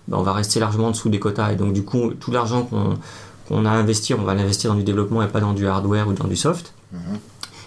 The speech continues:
Speaker 1: Et puis, si ça devient un succès, ben, à ce moment-là, on peut passer sur la politique de quotas, au moins de manière, euh, temporaire, quitte, euh, si ça, ça commence à devenir trop cher, partir sur d'autres plateformes.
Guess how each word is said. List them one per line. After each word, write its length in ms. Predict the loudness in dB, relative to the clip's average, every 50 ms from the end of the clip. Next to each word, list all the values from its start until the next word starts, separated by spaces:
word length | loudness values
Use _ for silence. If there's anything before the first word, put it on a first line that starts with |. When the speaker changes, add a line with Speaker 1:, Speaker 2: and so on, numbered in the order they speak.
| -6 -4
Speaker 1:
Et 80 | -4
puis, 180 | -2 0 0 0
si 140 | 2 2 2
ça 140 | 2 2 2
devient 140 | 2 2
un 60 | 0 0
succès, 460 | 0 -2 -2 -2 0 2 2 2 0 0
ben, 60 | -2 -2
à 20 |
ce 120 | -2 0 0
moment-là, 200 | 2 2 2 2
on 60 | 2
peut 140 | 0 0 0
passer 240 | 0 0 0 0 0
sur 120 | 0 0
la 80 | -2 0
politique 380 | 0 0 -2 -2 -2 -2 -2
de 80 | 0 0
quotas, 600 | 0 -2 -2 -2 -2 0 0 0 0 0 -2 -8 -16 -20 -12 -4
au 100 | 0 2
moins 180 | 2 4 4 2
de 60 | 2
manière, 460 | 2 2 4 4 4 4 2 2 2 0
euh, 40 | 0
temporaire, 600 | 0 0 0 0 0 0 2 2 0 0 -2 -4 -8 -14 -20 -20 -20 -16 -12
quitte, 240 | -12 -10 -6 -2
euh, 200 | -2 0 0 0 -2
si 140 | -2 -2 -2
ça, 240 | -2 0 0 -2 -2
ça 160 | -4 -4 -2
commence 180 | 0 0 0 0
à 60 | 0
devenir 240 | 0 2 2 0 0
trop 140 | 0 -2 -2
cher, 180 | -2 -2 -6
partir 320 | -4 -6 -6 -2 -2 -4 -2
sur 160 | -2 -2 -2
d'autres 160 | -2 -2 -2
plateformes. 480 | -2 -4 -2 0 0 0 2 0 0